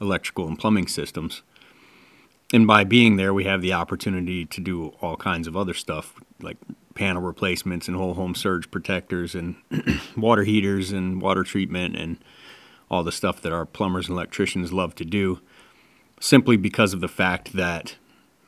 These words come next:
somebody had the wherewithal to offer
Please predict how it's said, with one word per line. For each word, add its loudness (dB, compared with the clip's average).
somebody 0
had -2
the -4
wherewithal 0
to -6
offer -6